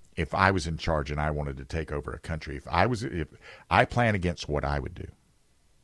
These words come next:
I don't need anybody to tell me how to take over a country. I know how. I just don't have the assets. <laughs>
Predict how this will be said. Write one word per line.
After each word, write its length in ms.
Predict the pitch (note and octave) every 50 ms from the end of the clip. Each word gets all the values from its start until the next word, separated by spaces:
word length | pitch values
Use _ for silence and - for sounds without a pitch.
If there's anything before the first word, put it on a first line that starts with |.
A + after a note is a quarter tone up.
| _ _ _ _ _ _ _ _ _ _ _ _ _ _ _ _ _ _ _ _ _ _ _ _ -
I 120 | E2+ F#2+
don't 160 | A2 C3+ C#3
need 160 | D3 B2+ B2 -
anybody 500 | - A2 A2+ C#3+ C3+ A2+ A#2+ A#2+ A2+ G#2+
to 100 | F#2+ G2
tell 300 | - - A#2+ A#2+ A#2 G#2+
me 260 | F#2 C#2+ C2+ A#1+ B1+ -
how 140 | - D#2+ D#2
to 80 | D2
take 260 | D2 - - D#2 - -
over 200 | C#2+ C#2 - D2
a 80 | D2
country. 360 | - - D#2 D#2 - - - - -
I 200 | - D2 D2+ D2
know 240 | C#2 C#2 C#2+ C#2+
how. 380 | C#2 - - D2 C2+ C2+ C2+ - - _ _ _ _ _ - - - _ _ _ _ _ _ _ _ - - -
I 80 | A2+ D#3
just 160 | E3 D3 -
don't 120 | D#3+ C#3
have 160 | C#3 C#3+ B2
the 120 | A#2 A#2+ A2
assets. 560 | A#2 A#2+ A2 - - - - - - - - _
<laughs> 1200 | _ _ _ _ _ _ _ _ _ _ _ _ _ _ _ - - - - D#3 - - - E3